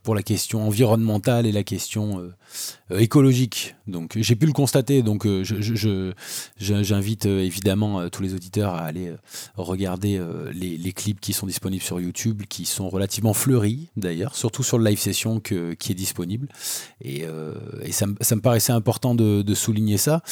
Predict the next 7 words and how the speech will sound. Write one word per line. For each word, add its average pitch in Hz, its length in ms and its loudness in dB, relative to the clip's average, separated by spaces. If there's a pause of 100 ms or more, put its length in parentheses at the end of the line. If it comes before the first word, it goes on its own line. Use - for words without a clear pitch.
(340)
Euh, 104 460 2 (400)
aujourd'hui, 151 460 2
enfin, 135 260 4
vous 143 220 6
êtes 139 120 6
jeune, 110 180 6
Mirison, 107 520 2